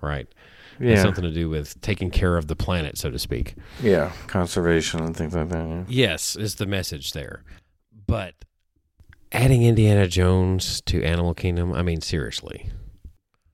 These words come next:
Speaker 2: Well, here's, I'm gonna play devil's advocate. He was named after the dog. That's an animal, Indiana Jones.
Speaker 1: <laughs> Oh, God, yeah, right.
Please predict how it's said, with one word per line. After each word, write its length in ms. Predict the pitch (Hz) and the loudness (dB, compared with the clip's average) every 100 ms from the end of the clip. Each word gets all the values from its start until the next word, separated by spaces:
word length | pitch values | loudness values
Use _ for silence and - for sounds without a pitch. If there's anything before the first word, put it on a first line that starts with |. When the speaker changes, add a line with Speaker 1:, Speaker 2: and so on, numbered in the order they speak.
| _ | _
Speaker 2:
Well, 360 | 127 135 117 113 - - - | -2 0 0 -4 -8 -18 -2
here's, 420 | 113 113 113 - | 4 4 2 0
I'm 180 | 110 101 | 0 0
gonna 180 | 104 98 | 0 0
play 180 | 113 104 | 2 2
devil's 420 | 101 101 113 104 | 2 0 -2 0
advocate. 600 | 90 87 90 95 101 - | -2 -2 -2 -2 -2 -4
He 180 | 92 98 | -2 2
was 260 | 95 92 | 2 2
named 380 | 92 92 95 98 | 0 2 2 2
after 380 | 92 92 - 107 | 2 0 0 0
the 160 | 113 | 0
dog. 640 | 120 107 90 85 90 117 135 - - - | 2 4 6 4 0 -4 -10 -14 -20 -4
That's 220 | - 82 - | 0 2 4
an 100 | 92 | 6
animal, 400 | 85 80 87 110 - | 6 4 2 0 -2
Indiana 380 | 85 82 85 95 | 0 4 4 4
Jones. 440 | 95 82 90 - 147 | 2 2 0 -6 -12
Speaker 1:
<laughs> 60 | - | -8
Oh, 60 | - - - - | -8 -8 -18 -12
God, 380 | - - - - | -10 -8 -8 -8
yeah, 60 | - - | -8 -14
right. 240 | 87 85 | -12 -10